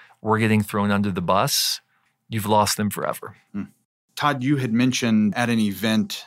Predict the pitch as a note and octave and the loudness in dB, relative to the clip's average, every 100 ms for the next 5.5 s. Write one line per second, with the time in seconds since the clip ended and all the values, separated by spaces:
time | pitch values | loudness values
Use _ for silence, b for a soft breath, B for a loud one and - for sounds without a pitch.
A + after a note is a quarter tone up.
0 | _ G#2 G2+ A2 G2 G2+ F#2+ - A2 G2+ | _ -8 -4 -2 -2 -2 -2 0 2 2
1 | G2 F#2+ G2 G2+ A#2+ C#3 D3 D3+ C#3+ C#3 | 0 -4 -6 0 4 6 4 4 4 2
2 | C3 B2 A#2 - A2+ A2 A2 - - G#2+ | 4 2 2 0 0 0 0 -4 -2 -2
3 | - A2 G2+ F2+ F#2+ G2+ G2+ G2+ - - | -2 0 0 0 0 2 2 0 -2 -4
4 | - F#2+ - - - - - - - - | -4 -4 -4 -6 -6 -12 -6 -4 -4 -6
5 | - - - - | -8 -8 -8 -10